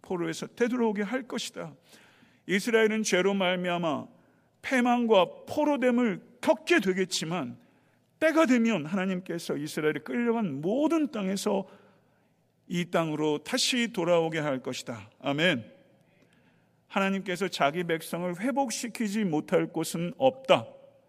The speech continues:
이것을 말씀드리는 거예요. 회복되지 않는 땅이 없어요. 동서남북. 여러분의 삶의 처지가 어떠하든지 회복되지 못할 상황은 없다. 다 돌아올 수 있다. 아멘. 믿으십니까? 이사야,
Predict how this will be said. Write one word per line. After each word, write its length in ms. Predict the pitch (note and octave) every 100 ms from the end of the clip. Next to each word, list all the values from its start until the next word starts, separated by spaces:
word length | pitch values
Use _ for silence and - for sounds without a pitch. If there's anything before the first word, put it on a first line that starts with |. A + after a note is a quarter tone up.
| -
이것을 360 | D#3+ E3 F3
말씀드리는 680 | D#3 C3 - C#3 C3+ A#2+ A#2
거예요. 140 | B2+ - _ _ _ _ _ B3+
회복되지 640 | A3+ C4 - A#3 G3 G#3
않는 380 | D3+ E3 F3+ E3+
땅이 260 | G3+ G3+
없어요. 280 | D#3+ - A#2+ -
동서남북. 1200 | F#3+ F3+ F#3+ F3+ G3 F3+ D3+ D3+ E3+ F3 - - _ _ _ _ _
여러분의 400 | E3 F3+ G3+ G3+
삶의 400 | G3+ A3 G#3+ G#3+
처지가 440 | G#3 G#3+ F#3+ G3 D#3+ -
어떠하든지 960 | - B3 - D#4 C4 A#3+ A#3+ G#3+ C#3+ B2+ - _ _ -
회복되지 580 | C#4 D4+ A3+ - B3 A3+
못할 400 | E3 D#3+ G3 F3+
상황은 440 | F3 D#3 D#3 D#3
없다. 360 | C#3 C3 - G2 - _ _ _ _
다 360 | - - C4 C#4+
돌아올 380 | B3 G#3+ G#3 G#3
수 160 | -
있다. 280 | C#3+ - G#2+ _ _ _ _ -
아멘. 420 | C#3 D3+ B2 -
믿으십니까? 680 | D#3 E3 E3 C#3 C3 E3+ G#3 - _ _ _ _ _ _ _
이사야, 500 | D#3+ E3+ F#3+ F3+ F3